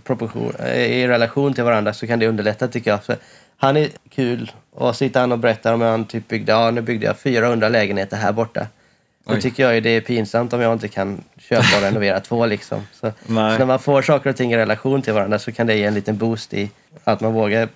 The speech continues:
Speaker 1: pröva mer kanske än man, om det vore något helt nytt för en när man inte har sett någon som har gjort det, liksom.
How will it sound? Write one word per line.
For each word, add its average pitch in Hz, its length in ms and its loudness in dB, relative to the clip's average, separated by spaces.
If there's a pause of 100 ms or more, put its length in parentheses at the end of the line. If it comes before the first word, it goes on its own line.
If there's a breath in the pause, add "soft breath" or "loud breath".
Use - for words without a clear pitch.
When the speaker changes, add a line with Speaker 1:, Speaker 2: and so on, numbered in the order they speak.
Speaker 1:
pröva 117 260 2
mer 113 140 0
kanske 101 300 -6
än 101 80 -4
man, 101 120 -8 (580 soft breath)
om 117 120 0
det 110 80 0
vore 104 200 0
något 104 200 -4
helt 110 180 -4
nytt 117 220 -2
för 104 200 0
en 92 100 -6
när 95 80 -2
man 101 100 0
inte 104 160 -2
har 123 80 2
sett 107 260 -4
någon 90 160 -2
som 98 120 -10
har 92 80 -2
gjort 98 160 -6
det, 110 100 -4
liksom. 107 300 -8